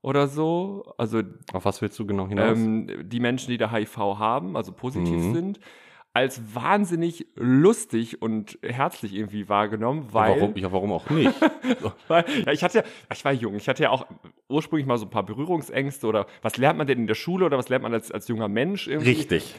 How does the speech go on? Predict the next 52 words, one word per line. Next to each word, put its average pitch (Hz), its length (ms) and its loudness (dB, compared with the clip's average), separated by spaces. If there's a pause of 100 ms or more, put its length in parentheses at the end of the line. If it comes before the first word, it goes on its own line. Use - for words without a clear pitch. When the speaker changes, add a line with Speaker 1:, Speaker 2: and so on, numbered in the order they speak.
Speaker 1:
Alles 143 240 2
ist 117 100 -14
furchtbar, 190 480 2
wenn 127 120 0
ich 107 80 -6
den - 80 -20
Fernseher 151 320 2
anmache, 131 340 0
Schwule 127 260 -4
gehen 110 140 -2
auf 101 120 -4
Parkplätze, 139 440 -2
bumsen 110 280 -4
da 104 80 -2
rum 147 160 0
und 113 100 -6
werden 101 160 -2
abgestochen. 156 640 -2 (140)
Speaker 2:
Ja. 90 360 4
Speaker 1:
Ähm, 123 300 2 (200)
Lesben 135 360 0
sehen 117 160 0
aus 123 180 2
wie 117 80 -2
Hella 110 160 4
von 110 220 -4
Sinnen 202 340 2 (160)
und 117 140 -4
Schwule 147 480 2
sind 117 220 -2
grundsätzlich 127 520 0
mit 110 240 -4
bunten 123 260 0
Glitzerkostümen 123 720 -2
unterwegs 110 560 -2
und 104 520 -6 (240)
haben 107 320 0
irgendwie, 104 260 -2
sprechen 123 340 -2
nasal 104 360 2
und 104 100 -2
haben 104 100 -2
gebrochene 98 380 -4
Handgelenke. - 500 -8
Speaker 2:
Ich, - 40 -8
ich - 60 -12
find 120 180 0
das 110 100 -4
ganz 117 240 0
toll, 113 220 4
wie, 113 180 -4
wie 104 200 -6